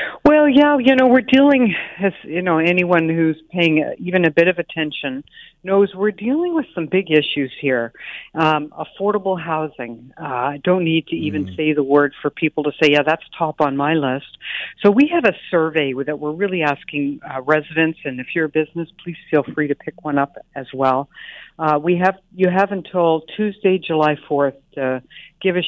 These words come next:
Speaker 1: your thoughts on affordable housing, 'cause we're pu-, we've got, hired a consultant, we've got a great team of volunteers from the community working on this, and we'd just like to hear from the community as well. Also, our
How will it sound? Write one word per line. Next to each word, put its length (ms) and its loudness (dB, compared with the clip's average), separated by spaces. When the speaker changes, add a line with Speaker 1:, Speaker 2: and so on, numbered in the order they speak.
Speaker 1:
your 120 0
thoughts 420 0
on 160 -2
affordable 500 -2
housing, 440 -2
'cause 160 -12
we're 100 -2
pu-, 220 -12
we've 240 -6
got, 220 4
hired 280 0
a 60 -6
consultant, 720 -4
we've 180 -6
got 180 0
a 40 -8
great 380 -8
team 220 -8
of 100 -8
volunteers 640 -4
from 100 -6
the 80 -2
community 460 -2
working 360 -6
on 160 0
this, 180 -6
and 160 2
we'd 140 2
just 220 0
like 180 4
to 80 -8
hear 180 -2
from 180 -4
the 100 0
community 520 -2
as 160 -4
well. 360 0
Also, 600 2
our 500 -2